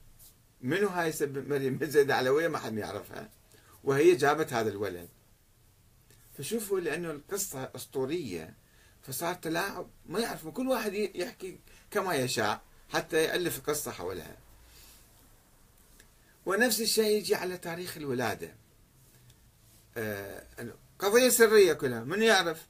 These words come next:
ما حد يعرف، كل واحد يروي شكل كما يريد. آه، اختلفت الروايات حول تاريخ مولد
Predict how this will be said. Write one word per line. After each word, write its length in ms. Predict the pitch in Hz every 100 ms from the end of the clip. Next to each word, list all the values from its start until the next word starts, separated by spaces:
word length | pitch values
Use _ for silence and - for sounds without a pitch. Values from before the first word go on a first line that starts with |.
| -
ما 80 | -
حد 200 | 220 196
يعرف، 380 | 131 113 123
كل 240 | 175 226 233
واحد 260 | 233 208
يروي 200 | 202 185
شكل 260 | 139 131 120
كما 340 | 110 156 147
يريد. 360 | 123 107 98 92 - - - - - - - - _ -
آه، 180 | 147 -
اختلفت 540 | - 247 262 214 214
الروايات 680 | 180 160 147 143 160 190 - - _ _ -
حول 360 | 151 180 156
تاريخ 580 | 131 131 127 160 156 - _ _ _ _ -
مولد 460 | 139 170 196 165